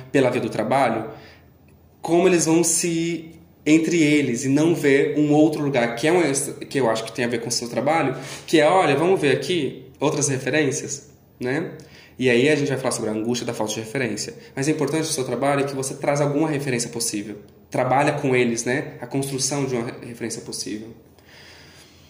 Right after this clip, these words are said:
E, é, eles não associaram a esses laços desfavoráveis a transmissão transgeracional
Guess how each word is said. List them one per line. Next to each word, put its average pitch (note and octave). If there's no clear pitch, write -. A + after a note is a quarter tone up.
E, D#3
é, B2+
eles D3
não D3+
associaram C3
a C3
esses D3
laços A#2+
desfavoráveis A#2
a B2
transmissão D#3+
transgeracional B2